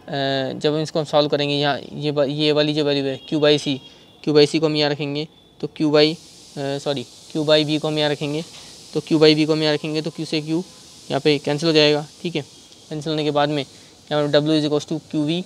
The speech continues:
by टू आ जाएगा, ठीक है। तो ये हमारे पास तीन फॉर्मूले आ जाएंगे वर्क डन के। अब यहाँ पे देखिए, अ, हम बात करते हैं एनर्जी डेंसिटी की।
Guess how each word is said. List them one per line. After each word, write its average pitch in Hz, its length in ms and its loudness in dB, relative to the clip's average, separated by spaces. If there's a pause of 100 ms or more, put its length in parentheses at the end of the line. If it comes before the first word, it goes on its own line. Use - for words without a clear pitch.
(360)
by 143 200 6 (380)
टू 143 80 2
आ 131 80 4
जाएगा, 123 360 -2 (480)
ठीक 165 140 0
है। 143 120 -2 (920)
तो 156 60 -2
ये 156 100 4
हमारे 151 180 4
पास 160 200 0
तीन 160 200 -6
फॉर्मूले 156 240 0
आ 143 40 2
जाएंगे 143 360 -4 (520)
वर्क 139 220 2
डन 123 160 -2
के। 117 140 -6 (2000)
अब 143 100 -4
यहाँ 143 100 2
पे 147 80 4
देखिए, 143 280 2
अ, - 1300 -6 (1900)
हम 147 100 -2
बात 151 140 6
करते 151 220 0
हैं 147 80 0
एनर्जी 147 260 0
डेंसिटी 139 380 -4
की। 123 160 -10